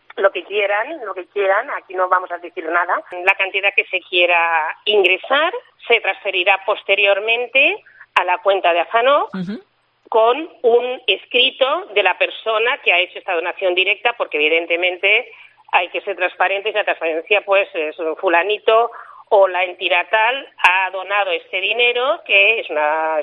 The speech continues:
Speaker 1: digamos, una factura que iría adjunta a esa transferencia que se haría directamente <clears throat> a afanoc.
Speaker 2: Perfecto.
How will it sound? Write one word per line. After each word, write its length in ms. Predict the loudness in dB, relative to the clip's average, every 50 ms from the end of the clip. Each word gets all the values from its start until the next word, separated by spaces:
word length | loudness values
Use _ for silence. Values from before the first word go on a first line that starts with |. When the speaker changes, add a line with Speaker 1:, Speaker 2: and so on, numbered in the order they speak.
| -6 -10 -10
Speaker 1:
digamos, 340 | -8 -6 -6 -6 -6 -6 -8
una 80 | -4 -2
factura 520 | -2 -2 2 4 4 6 6 4 2 -2 -4 -12 -20 -20 -20 -20 _ _
que 80 | -2 0
iría 320 | 0 0 0 2 2 2
adjunta 640 | 0 -2 -4 -2 -2 -2 -2 0 0 0 0 0 -2 -6 -14 -20 -20 -20 -8 -4
a 140 | -2 0 0
esa 260 | 0 0 0 -2 -2 -2
transferencia 540 | -2 -4 -4 -4 -2 -2 0 0 0 0
que 100 | 0 0
se 100 | -2 -2
haría 220 | -2 0 0 0 0
directamente 680 | 0 0 -2 -2 -2 0 0 0 0 0 -2 -2 -4 -6 -12 -20 -20 -20 -6 0
<clears throat> 720 | 2 2 2 2 0 -4 -4 -4 -2 -2 -4 -4 -2 0
a 120 | 0 0
afanoc. 500 | 0 0 -2 -2 -2 -2 -4 -6 -10 -6
Speaker 2:
Perfecto. 580 | -4 -4 -4 -4 -8 -10 -12 -10 -12 -16 -16